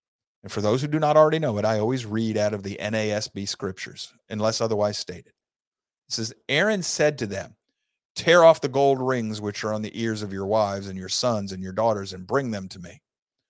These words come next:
So all the people tore off the gold rings which were on their ears and brought them to Aaron. Then he took the gold from their hands and fashioned it with engraving tools and made it into a cast metal calf.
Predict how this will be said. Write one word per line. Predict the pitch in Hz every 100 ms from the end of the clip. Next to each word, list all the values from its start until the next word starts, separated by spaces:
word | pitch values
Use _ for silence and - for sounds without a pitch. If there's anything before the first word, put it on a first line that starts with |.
| _ _ _ -
So | 110
all | 143 180
the | 170
people | 147 143 120
tore | - 139 139
off | 139
the | 135
gold | 117 135 135
rings | 127 120 110 110
which | 107 -
were | 110
on | 117
their | 123
ears | 101 110 107 110
and | 110
brought | 107 107
them | 110
to | 107
Aaron. | 104 113 98 - _ _ _ _ _ -
Then | 107
he | 113
took | 139 156
the | 143
gold | 139 139 135
from | - 131
their | 123
hands | 127 117 120 113
and | 98
fashioned | - 117 120 117 113
it | 107
with | 104
engraving | 104 101 113 120 107
tools | 107 101 101 101
and | 101
made | 104 120
it | 120
into | 113 117 113
a | 95
cast | - 120 120 -
metal | 113 113
calf. | - 117 113 -